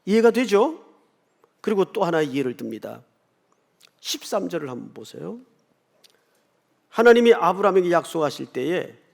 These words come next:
가리켜 맹세할 자가 자기보다 더 큰 이가 없으므로 자기를 가리켜 맹세하여 이르시되, "내가 반드시 너에게 복주고,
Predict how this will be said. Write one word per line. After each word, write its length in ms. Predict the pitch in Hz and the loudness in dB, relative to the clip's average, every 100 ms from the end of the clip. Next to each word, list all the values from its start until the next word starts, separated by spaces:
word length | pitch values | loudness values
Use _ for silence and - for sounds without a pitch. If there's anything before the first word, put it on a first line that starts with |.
| _ _ _ | _ _ _
가리켜 400 | - 170 175 208 | -8 -6 -2 -2
맹세할 760 | 160 160 180 208 202 202 202 - | 0 2 4 2 0 -2 -2 -2
자가 460 | 170 185 220 - - _ _ | -2 0 -2 -4 -18 _ _
자기보다 600 | - 156 160 147 156 - | -2 -2 -2 -2 -2 -4
더 260 | - 170 - | -6 -6 -2
큰 180 | 233 196 | -2 0
이가 180 | 190 | 0
없으므로 500 | 196 156 - 139 135 | -2 -4 -6 -6 -4
자기를 300 | 151 127 156 | -6 -6 -4
가리켜 260 | 156 160 190 | -2 -2 -2
맹세하여 600 | 160 131 123 113 147 196 - _ _ - | -2 -4 -8 -8 -8 -8 -12 _ _ -4
이르시되, 420 | 247 - 135 - _ _ _ | -2 -2 -6 -10 _ _ _
"내가 200 | 147 226 233 - - | 0 0 -2 -12 -12
반드시 760 | - 160 202 240 - 269 269 | -2 0 0 -2 -4 -8 -4
너에게 280 | 185 175 180 | -2 -2 -2
복주고, 720 | - 139 - 156 156 - | -6 -10 -6 -4 -6 -8